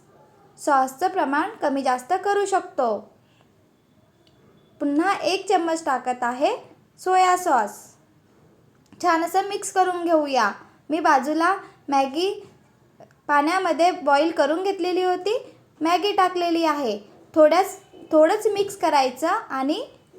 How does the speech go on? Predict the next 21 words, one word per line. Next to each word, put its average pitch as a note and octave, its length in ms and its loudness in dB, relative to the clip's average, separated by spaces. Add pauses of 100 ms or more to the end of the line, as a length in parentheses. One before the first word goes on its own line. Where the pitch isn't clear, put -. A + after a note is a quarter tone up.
(840)
श-, - 160 -18
आपल्याला D4+ 380 0
शिजवायचं D#4 600 -2
नाही F#4+ 240 -2
आहे, D4 240 0
मिक्स F#4 300 -6
करून F4+ 280 -2
घ्यायची C#4 360 -2
आहे D4 140 2
आणि C#4+ 280 -4
गॅस D4+ 340 0
बंद G4 260 -2
करून F4+ 380 0
देऊया. C4 500 0 (500)
स्प्रिंग F4+ 360 -4
रोल F4+ 300 4 (220)
बनवण्याची, E4 840 -2 (500)
बनवण्याचा D#4+ 640 0
मसाला D4 540 0
बनलेला G4 480 2
आहे. D4 400 -2